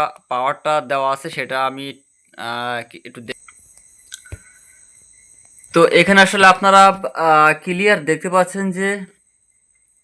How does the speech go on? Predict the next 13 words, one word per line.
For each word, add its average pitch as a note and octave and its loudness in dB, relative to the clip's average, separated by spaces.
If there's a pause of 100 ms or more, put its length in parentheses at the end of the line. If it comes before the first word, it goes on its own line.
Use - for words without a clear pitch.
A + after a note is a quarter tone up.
(1300)
আহ, C#3 2 (200)
একুশ E3 -4 (120)
ভোল্ট F3+ 0 (200)
দুইটা, D#3+ 0 (960)
একশো C3+ -8 (100)
পঁচিশ D#3+ -6 (140)
ভোল্ট, E3 -4 (180)
একশো D3 -10
পঁচিশ D3 -10 (100)
ভোল্ট, E3 -6 (240)
তারপরে C3+ -6 (100)
বাইশ C3+ 0
ভোল্ট C#3+ -6